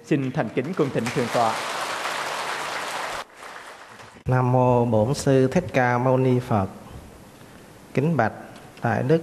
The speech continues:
Speaker 2: Giảng Sư, kính thưa quý Phật tử. À, trong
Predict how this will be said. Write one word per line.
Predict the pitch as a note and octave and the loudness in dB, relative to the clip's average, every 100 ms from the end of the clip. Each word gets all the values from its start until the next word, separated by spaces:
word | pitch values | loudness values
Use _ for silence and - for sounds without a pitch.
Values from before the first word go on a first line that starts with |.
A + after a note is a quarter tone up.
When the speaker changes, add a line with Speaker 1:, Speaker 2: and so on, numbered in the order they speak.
| - | 0
Speaker 2:
Giảng | G#2 G2+ C3+ | 0 0 -2
Sư, | - C3 C3 B2 B2 - - - - - - - - - - - - B2 | 0 2 4 2 -2 -10 -18 -20 -20 -20 -20 -20 -20 -20 -20 -14 -10 -2
kính | C#3 E3 | 0 2
thưa | D3 B2+ B2 A#2+ B2 G2+ - - - - - - | 4 6 6 2 0 -6 -14 -18 -20 -20 -20 -4
quý | C3+ C3+ D#3 | 0 2 0
Phật | D3 G#2+ - | 0 -4 0
tử. | A2 G#2 A#2 B2+ E3 - - - - - - - - - - - - - | 0 2 0 0 -2 -8 -18 -20 -20 -20 -20 -20 -20 -20 -20 -20 -12 -4
À, | A#2 | 0
trong | A2+ C3+ | 0 0